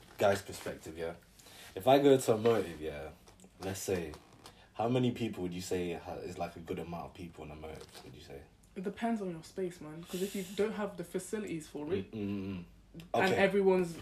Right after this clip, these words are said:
Speaker 2: like, touching and it's hot, like, have
Speaker 1: Okay.
Speaker 2: you ever opened the door to a motive
Speaker 1: And it's
Speaker 2: and
Speaker 1: hot.
Speaker 2: they're
Speaker 1: It's, it's, it's like a hot box in
Speaker 2: Yeah,
Speaker 1: there, innit?
Speaker 2: nah.
Speaker 1: I like a stand, like, okay.
Speaker 2: Standard, like,
Speaker 1: Standard.
Speaker 2: maybe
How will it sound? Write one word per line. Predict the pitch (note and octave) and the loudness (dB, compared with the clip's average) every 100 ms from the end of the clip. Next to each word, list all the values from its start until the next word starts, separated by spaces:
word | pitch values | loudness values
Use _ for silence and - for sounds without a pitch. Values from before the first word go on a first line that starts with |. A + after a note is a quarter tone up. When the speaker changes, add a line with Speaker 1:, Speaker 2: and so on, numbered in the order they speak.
| - | 0
Speaker 2:
like, | F3 - | 2 2
touching | - - - F3+ E3+ | -2 -2 2 2 2
and | D#3+ | -4
it's | - | -6
hot, | - - - G3 F3 - - - | -12 -18 0 2 2 0 -10 -6
like, | D#3+ D3 - - - | -2 -2 -4 -8 -4
have | F#3+ | 2
Speaker 1:
Okay. | F#3+ | 4
Speaker 2:
you | F#3 | 6
ever | F3 | 4
opened | F#3+ G3+ | 4 4
the | F3+ | 4
door | F#3+ F#3+ | 6 6
to | - | 4
a | F3 | 2
motive | F#3 | 4
Speaker 1:
And | E3 | 8
it's | B2 | 10
Speaker 2:
and | B2+ | 12
Speaker 1:
hot. | B2 - | 12 12
Speaker 2:
they're | A#2 | 2
Speaker 1:
It's, | A#2+ - | 2 4
it's, | B2 A#2+ | 4 6
it's | A2+ | 4
like | A2 | 6
a | G#2+ | 6
hot | A2+ G#2+ | 6 4
box | F#2+ - | -2 2
in | F#3+ | 4
Speaker 2:
Yeah, | F#3+ | 6
Speaker 1:
there, | D#3+ D#3 | 6 2
innit? | D#3 F3 | -2 -6
Speaker 2:
nah. | E3+ E3 D#3 D3 - | -6 -4 -6 -8 -6
Speaker 1:
I | - F#2 | -2 0
like | F#2 F#2 | 0 -2
a | F#2 | -4
stand, | - A2+ G#2 G2+ | 0 2 4 2
like, | F#2+ F2 - - | -2 -4 -6 -14
okay. | F#2 - D#2 | -10 -8 2
Speaker 2:
Standard, | A3+ A3+ G#3 G3 F3+ | 4 6 8 6 4
like, | F3+ F3 | 2 2
Speaker 1:
Standard. | E3 | 0
Speaker 2:
maybe | F#3 F3+ F3+ E3+ D#3+ D3 D3+ | 0 0 -2 -4 -6 -8 -8